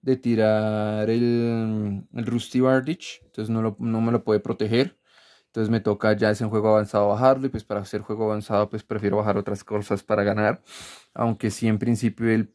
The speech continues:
podría entre comillas ganar, porque su efecto que no es una vez por turno es el de pegar y robar a la cantidad de materiales que tenga en ese momento. Entonces si uno lo hace con tres materiales, que es el mínimo porque es tres o más,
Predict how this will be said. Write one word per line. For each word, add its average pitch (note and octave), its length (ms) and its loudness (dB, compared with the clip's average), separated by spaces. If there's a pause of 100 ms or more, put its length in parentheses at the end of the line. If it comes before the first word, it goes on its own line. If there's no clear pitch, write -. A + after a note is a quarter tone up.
(140)
podría G#2 480 2
entre C3 260 -4
comillas G#2+ 400 -4
ganar, A#2 340 -2 (360)
porque A2 420 -4
su G#2 160 -6
efecto G#2 400 -2
que B2 100 -2
no A2 220 2
es A2+ 140 -2
una B2 80 -2
vez A#2+ 100 -4
por A#2+ 220 -6
turno A#2 260 -4
es A2 80 -4
el A#2+ 140 -2
de G#2+ 100 -2
pegar G2+ 240 -2
y G#2 60 2
robar A2 240 2
a A2 60 2
la A2 100 0
cantidad G#2 340 -4
de G2+ 80 -4
materiales G#2 520 -4
que A2 100 -8
tenga A2 180 -8
en G#2+ 80 -4
ese G#2 140 -10
momento. A#2 400 -2 (380)
Entonces A2 200 -8
si G#2+ 60 -2
uno G#2+ 120 2
lo A2 100 6
hace G#2+ 180 2
con G#2+ 200 -2
tres G#2+ 240 2
materiales, G#2 600 2
que - 100 -18
es G2+ 60 -6
el G#2 100 0
mínimo A2 400 0
porque G#2 220 -12
es - 120 -18
tres G#2 220 -2
o G#2+ 60 0
más, G#2+ 280 0